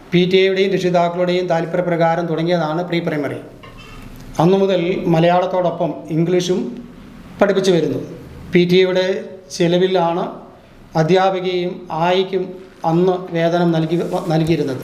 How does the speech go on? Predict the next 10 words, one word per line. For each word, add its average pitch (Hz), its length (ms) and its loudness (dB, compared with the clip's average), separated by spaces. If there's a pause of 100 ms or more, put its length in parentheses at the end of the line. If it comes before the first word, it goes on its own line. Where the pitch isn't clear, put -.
(100)
എന്നാൽ 196 280 4
ഈ - 100 -2
രി-, 233 160 -2 (340)
രക്ഷിതാക്കളിൽ 202 600 2
നിന്നും 156 240 -4 (640)
നമ്മൾ 180 240 4 (360)
ചെറിയൊരു 185 360 2 (400)
ഫീസ് 185 400 2 (360)
മേടിക്കുന്നുണ്ട്. 160 540 -2 (1500)
രണ്ടായിരത്തി 208 540 4